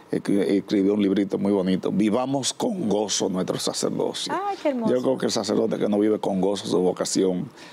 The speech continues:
Speaker 1: eh, debe reinventarla de alguna manera o,
Speaker 2: Sí.
Speaker 1: o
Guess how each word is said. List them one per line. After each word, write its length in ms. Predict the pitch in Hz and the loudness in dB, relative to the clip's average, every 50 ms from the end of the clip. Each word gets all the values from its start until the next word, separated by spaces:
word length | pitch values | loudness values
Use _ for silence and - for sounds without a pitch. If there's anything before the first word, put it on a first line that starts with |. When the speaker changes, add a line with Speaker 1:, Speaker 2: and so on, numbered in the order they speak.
| - - - - | -20 -20 -16 -6
Speaker 1:
eh, 320 | - - 95 92 90 90 87 | -4 -2 0 2 2 2 2
debe 560 | 95 98 104 101 98 95 95 90 85 80 82 - - - - | 2 2 2 2 4 4 4 2 2 0 -2 -6 -10 -8 -6
reinventarla 680 | - 117 123 113 98 95 90 85 87 101 85 80 87 | -2 -2 0 0 0 -2 -2 -2 -2 -2 0 0 2
de 60 | 92 87 | 2 2
alguna 240 | 95 104 95 98 | 2 2 0 0
manera 560 | 95 90 87 95 95 92 90 - - - - - | 0 0 2 2 2 2 2 0 0 -2 -2 -2
o, 100 | - - | -2 -4
Speaker 2:
Sí. 140 | - - - | -4 -6 -10
Speaker 1:
o 480 | 196 175 - - - 92 - - - | -10 -8 -4 -2 -2 -2 -2 -4 -6